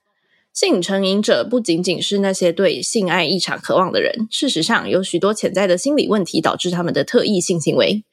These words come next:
嗯，性成瘾这类人身上出现、呈现出极鲜明的负面影响，甚至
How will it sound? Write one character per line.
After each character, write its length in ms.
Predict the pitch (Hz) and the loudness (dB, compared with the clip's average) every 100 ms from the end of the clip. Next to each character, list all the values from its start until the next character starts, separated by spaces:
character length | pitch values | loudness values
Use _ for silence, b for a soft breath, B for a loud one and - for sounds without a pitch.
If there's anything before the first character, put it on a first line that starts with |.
| _ _ _ _ _ _ _ _ | _ _ _ _ _ _ _ _
嗯， 800 | - 147 147 151 147 - - 226 - _ _ _ | -6 -2 0 0 0 -4 -10 -14 -20 _ _ _
性 200 | - 311 | 0 2
成 200 | 208 190 | 2 2
瘾 140 | 180 | 0
这 160 | 160 226 | 0 2
类 160 | 208 185 | 2 2
人 320 | 143 98 202 | 2 -2 -6
身 300 | - 202 190 | -2 0 0
上 320 | 214 190 175 | 0 0 -4
出 260 | - 202 185 | -2 -2 0
现、 380 | - 208 - b b b b | 2 2 2 b b b b
呈 180 | - 214 | -2 0
现 180 | 226 277 | 2 2
出 220 | 254 233 | 2 0
极 240 | 226 - 196 | 0 -2 0
鲜 220 | - 220 | 2 2
明 200 | 220 139 | 0 2
的 140 | 160 | 0
负 220 | 165 220 | 2 0
面 200 | 190 185 | 2 2
影 140 | 127 139 | 0 -2
响， 180 | - - | -2 -2
甚 180 | 226 190 | 0 0
至 300 | 185 175 | 2 0